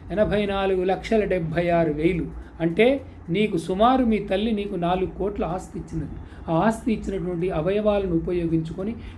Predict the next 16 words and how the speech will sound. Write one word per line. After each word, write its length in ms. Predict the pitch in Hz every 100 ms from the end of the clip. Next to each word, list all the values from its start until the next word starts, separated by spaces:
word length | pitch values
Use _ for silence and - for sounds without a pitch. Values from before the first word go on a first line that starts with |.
| -
కష్టపడండి. 960 | 226 - 311 277 208 196 190 208 202 139 - - -
అదేవిధంగా 1000 | 156 214 247 226 208 202 202 175 160 160 - 160
మీరు 320 | 196 220 202
బాగుపడండి. 960 | 160 185 233 233 196 185 180 175 160 160 - 165
అదేవిధంగా 520 | 185 240 233 226 214
మీ 220 | 190 180 165 - 185
తల్లిదండ్రులను 920 | 180 220 220 202 185 180 165 147 - - -
పోషించండి. 800 | 226 247 262 220 196 190 175 160 - -
అది 140 | 170 180
మీ 120 | 185
యొక్క 480 | 180 175 180 156 160 - - -
కనీస 400 | 180 233 247 240 202 156 - - -
బాధ్యతగా 960 | - - - 190 233 - 240 214 196 175
గుర్తెరగండి. 1200 | 156 160 165 175 165 151 147 143 156 160 151 135 113 - - - - - - - - - - - - - - - - - - - -
తల్లిదండ్రుల 640 | 196 262 285 269 262 254
పోషణ 760 | 226 190 220 214 226 226 175